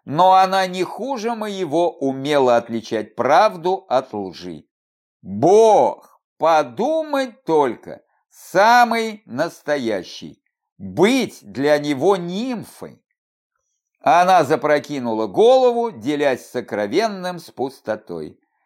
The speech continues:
Мне казалось, она ухнула в пучины экстаза от одних только мыслей. «Бежал бы ты отсюда!» шепнула на ухо вездесущая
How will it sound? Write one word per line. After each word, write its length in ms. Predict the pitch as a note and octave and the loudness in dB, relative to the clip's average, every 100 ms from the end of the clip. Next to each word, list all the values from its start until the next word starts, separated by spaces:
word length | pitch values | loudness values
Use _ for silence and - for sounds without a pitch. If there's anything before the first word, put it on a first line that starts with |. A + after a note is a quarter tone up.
| _ _ | _ _
Мне 440 | C3+ F#3+ G#3+ B3+ | -2 0 2 2
казалось, 760 | B3+ B3+ A3 C4 C4 B3+ A#3 - _ | 2 2 2 2 2 2 0 -6 _
она 600 | E3+ F3+ E3 D#3 D3+ - - | 2 4 4 4 2 2 -2
ухнула 680 | A#3+ C4+ - G#3 G#3 G3+ G3 | -2 -2 -4 -6 -2 -2 -2
в 120 | - | -4
пучины 680 | D#3+ E3 - E3 C3+ A#2+ - | -6 -6 -8 -6 -4 -4 -4
экстаза 920 | A#2 A2 - - E3 A3+ A3 F3+ F#3+ G3 _ _ _ _ | -4 -4 -6 -2 2 4 4 0 -2 -4 _ _ _ _
от 280 | D3+ D3+ D3+ | 2 2 4
одних 640 | A#2 F#2+ A2 G#3 A3 - _ | 0 0 -8 -6 -6 -10 _
только 400 | B2 C3+ - A2+ | -6 -6 -6 -10
мыслей. 640 | F#2 F2 - - - - _ _ _ _ - | -8 -12 -16 -20 -20 -20 _ _ _ _ -16
«Бежал 840 | G#2+ G#3 A#3 F#3 A3 C#4+ C#4 B3 | -4 2 2 2 4 6 6 4
бы 220 | F3+ G3+ | 2 0
ты 320 | - G#3+ G#3+ | -2 -12 -12
отсюда!» 1000 | - F3 E3 - - F#3+ F3+ A2 - _ _ | -2 0 0 -4 -6 -2 -2 -2 -8 _ _
шепнула 720 | - B2 B2+ B2+ D3 D#3+ C3+ | -14 -10 -10 -6 -4 -2 0
на 200 | A#2+ B2+ | 2 2
ухо 360 | C#3 D3 - A2+ | 4 0 0 -2
вездесущая 1200 | A2 A#2 F#2 A#2 A2+ G#3+ A#3+ F3+ - F#3 F#3 | -2 -4 -4 -4 -4 -4 -4 -6 -2 2 2